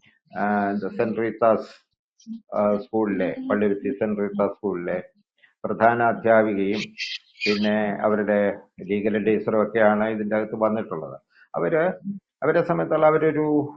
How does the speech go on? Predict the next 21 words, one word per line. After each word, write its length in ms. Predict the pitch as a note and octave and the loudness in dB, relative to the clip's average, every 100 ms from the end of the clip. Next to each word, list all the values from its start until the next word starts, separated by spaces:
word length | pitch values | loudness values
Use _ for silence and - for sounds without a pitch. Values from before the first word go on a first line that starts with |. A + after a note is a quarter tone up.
| - _ - | -20 _ -12
കുട്ടിയോട് 600 | A2 - D3 - E3 E3 | -8 -4 -4 0 4 4
കാണിക്കേണ്ട 500 | D#3 D#3 D3 C#3 C#3 | 6 6 4 2 2
ഒരു 120 | C3+ B2+ | 4 2
മര്യാദ, 480 | A#2+ A2+ A2+ G2 | 0 4 6 6
കുട്ടിയുടെ 520 | D#2+ D#2 G2+ A2 A2+ A#2+ | 2 -2 -4 -2 0 2
രക്ഷകർത്താക്കളോട് 960 | A#2+ - C3+ C3+ C#3 C#3 C#3+ C#3 C#3 | 0 4 2 6 4 4 4 4 4
കാണിക്കേണ്ട, 560 | C#3 C3+ C3+ C3 C3 B2+ | 4 4 2 -2 0 2
അത് 680 | C#3 D#3+ - _ _ - | 2 0 -10 _ _ 2
അവിടെ 200 | B2+ B2+ | 4 4
നിൽക്കട്ടെ, 340 | C3+ B2+ B2+ C3 | 2 2 0 2
അവരൊക്കെ 280 | B2+ C3 B2+ | 2 2 0
മുതിർന്ന 380 | A#2+ B2+ B2 | 0 -2 2
ആളുകളാണ്. 600 | A#2 A2+ A2+ G#2+ G2+ G2+ | 4 4 4 4 4 2
ഇത്, 320 | A#2 A2+ A#2 - _ _ - _ - G2+ | 0 0 -2 -4 _ _ -20 _ -12 -2
ആ, 240 | G#2+ G#2 | 2 2
കൗമാര 500 | G#2 A2 A2+ B2 A#2+ | 4 4 4 4 2
പ്രായത്തിലുള്ള 800 | A2+ - - A2 A2 - G#2+ G#2+ | 0 -6 -2 4 4 4 0 0
ഒരു 80 | G2+ | -2
കുട്ടിയാണ്. 560 | G2+ G2+ G#2 F#2 E2+ F#2 | -2 -4 0 0 0 -6
അപ്പൊ 180 | - | -8
കുട്ടിയോട് 500 | F2+ F#2+ - G2+ G2 | -6 -6 -2 0 0